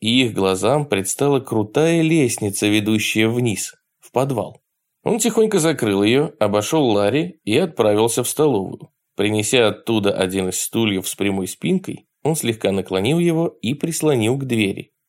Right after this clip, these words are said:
подперев ручку. Потом жестом попросил Ларри следовать за ним. Они молча вышли из кухни, миновали прихожую и поднялись по лестнице. Первым, что они увидели наверху, была большая спальня. Они вошли.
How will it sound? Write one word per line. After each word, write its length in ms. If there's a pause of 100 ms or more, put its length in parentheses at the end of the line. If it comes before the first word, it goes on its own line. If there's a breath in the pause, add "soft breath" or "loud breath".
(120)
подперев 500
ручку. 400 (460)
Потом 400
жестом 480
попросил 520
Ларри 440
следовать 540
за 160
ним. 260 (580)
Они 300
молча 380
вышли 320
из 120
кухни, 440
миновали 480
прихожую 680
и 220
поднялись 560
по 120
лестнице. 580 (520)
Первым, 400
что 220
они 160
увидели 400
наверху, 640 (200)
была 300
большая 460
спальня. 600 (280)
Они 200
вошли. 440